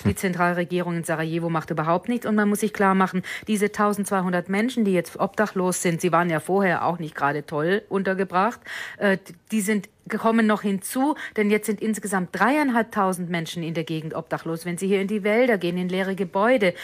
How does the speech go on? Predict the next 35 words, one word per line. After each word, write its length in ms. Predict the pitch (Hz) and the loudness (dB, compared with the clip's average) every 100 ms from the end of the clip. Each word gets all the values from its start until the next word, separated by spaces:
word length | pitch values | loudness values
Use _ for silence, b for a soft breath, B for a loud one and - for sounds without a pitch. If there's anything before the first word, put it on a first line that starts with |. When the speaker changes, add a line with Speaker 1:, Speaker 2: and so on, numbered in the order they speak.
| B - | B -2
Speaker 1:
wenn 160 | 214 | 0
Sie 100 | 208 | 0
ein 100 | 214 | -2
bisschen 500 | - 294 320 - 262 | 2 2 0 0 0
rumlaufen, 560 | 226 233 240 180 170 180 | 2 4 4 2 0 -4
dann 100 | 170 | -6
finden 320 | 196 196 190 | -6 -6 -6
Sie 140 | 180 | -8
überall 720 | 185 - 247 240 226 196 196 202 B | -8 -6 -2 0 2 2 0 -2 B
Flüchtende 460 | - 214 202 196 190 | -4 -2 -2 -2 -4
und 120 | 175 | -4
Migranten, 440 | 170 - 170 170 170 | -6 -4 -4 -4 -6
die 80 | 170 | -6
obdachlos 580 | 156 - - 156 151 | -6 -8 -10 -10 -10
sind. 280 | - 131 - B B B B B - - | -12 -12 -16 B B B B B -6 0
Speaker 2:
Die 100 | 107 | 0
Frage, 720 | - 98 87 107 135 95 92 | 0 0 2 2 2 2 2
wie 300 | 131 139 98 | 2 2 4
wir 140 | 110 | 4
mit 160 | 139 117 | 4 4
Menschen 320 | 104 110 104 | 2 4 2
umgehen, 420 | 98 143 123 101 | 4 4 4 4
die 100 | 92 | 6
aus 180 | 92 90 | 4 2
anderen 380 | 85 98 98 87 | 2 4 4 4
Ländern 360 | 87 101 104 87 | 4 4 4 4
nach 200 | 82 95 | 2 2
Europa 440 | 82 101 - 87 | 2 2 2 0
fliehen, 300 | - 120 127 | 2 2 4
betrifft 380 | 92 - 113 - | 2 2 0 2
ja 120 | 95 | 0
die 200 | 85 95 | 0 0
gesamte 480 | 98 85 92 135 92 | 2 4 2 4 4
Europäische 600 | 90 92 87 95 92 110 | 4 2 2 2 2 2
Union. 520 | 90 90 82 110 127 | 4 4 4 4 2